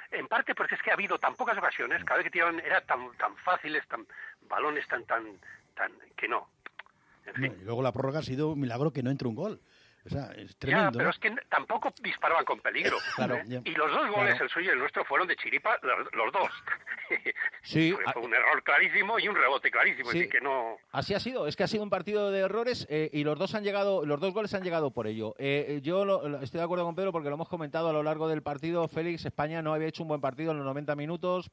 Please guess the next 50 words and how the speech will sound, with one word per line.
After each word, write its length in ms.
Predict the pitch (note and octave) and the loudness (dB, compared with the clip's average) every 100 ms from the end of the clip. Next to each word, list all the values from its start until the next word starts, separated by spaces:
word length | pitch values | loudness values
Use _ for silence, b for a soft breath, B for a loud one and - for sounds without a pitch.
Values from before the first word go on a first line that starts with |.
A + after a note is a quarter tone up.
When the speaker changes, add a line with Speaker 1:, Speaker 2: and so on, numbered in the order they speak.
| C3+ | -4
Speaker 3:
eh, 180 | C3 A#2+ | -2 -2
Suiza 280 | C#3+ D3+ C#3 | -6 -6 -6
había 140 | C3+ | -6
estado 140 | A#2 | -4
esperando, 380 | B2+ C#3 E3 G#3 | -2 0 0 -2
es 60 | F3 | 0
lo 100 | D3 | 0
que 80 | C#3 | 0
le 100 | C3 | -2
tocaba, 320 | C3+ E3 F#3 | 0 0 0
es 100 | D3+ | -2
una 120 | C#3+ | -8
selección, 300 | C3+ B2+ D3 | -8 -10 -10
una 140 | C#3 C3 | -8 -6
selección 460 | C#3+ C3 D#3 D3 B B B B | -4 -4 -4 -6 B B B B
inferior 600 | D#3+ - D3 D#3+ G3+ G#3+ - | -6 -2 0 2 2 0 -2
y 120 | C3+ | -4
España 420 | C#3+ D#3 F3 F3+ | -2 -2 -2 -4
no 120 | E3 | 0
ha 60 | F#3 | 2
logrado 320 | E3 E3+ E3 | 2 0 0
hacer 220 | D#3+ E3 | -2 -2
el, 180 | D#3+ D3 b b - | -2 -6 b b -4
el 140 | C3+ | -4
fútbol 260 | F3 F3+ D3 | 0 -2 -2
que 80 | |
hizo, 140 | D#3 E3+ | -2 -2
por 140 | D#3 | -2
ejemplo, 320 | - E3 D3+ | -4 -6 -4
ante, 380 | D#3 C#3+ C3+ C3 | -6 -4 -4 -4
ante 280 | B2+ B2 B2 | -4 -6 -6
Croacia, 440 | A2+ C3 G#3+ E3 C3 | -4 -2 -2 -2 -2
¿no? 260 | D3+ D3 | 0 0
En 60 | C3 | -2
el 100 | B2+ | -4
último 300 | D3 D#3 D3+ | -4 -4 -4
partido. 460 | A#2+ G#2+ F3+ D3 A2 | -4 -4 -4 -4 -4
Y 160 | A#2+ | -8
creo 400 | - C#3+ E3 F3 | -4 0 0 -2
que, 380 | D3 E3 D#3+ D3 B B B | -2 -2 0 -2 B B B
que 100 | C3+ | -2
al 100 | C3+ | -2
final, 380 | - C#3 D#3+ F3+ | -2 -2 -2 -2
en 100 | D3 | -2
la 140 | C3 | -2
prórroga, 280 | E3 F3 D3 | -2 -2 -2
España 360 | A#2+ D#3+ E3 D3 | 0 -2 0 -2
ha 80 | |
podido 280 | E3+ E3 E3 | 0 0 0
golear, 440 | D#3+ D#3+ F3 A3+ | 2 2 2 0